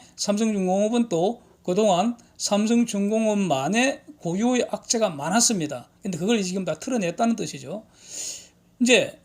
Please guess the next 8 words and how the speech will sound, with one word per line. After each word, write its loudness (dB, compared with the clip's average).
다른 4
종목들 2
한번 2
보십시오. -2
거기 -2
다른 -2
종목들은, -2
어, -6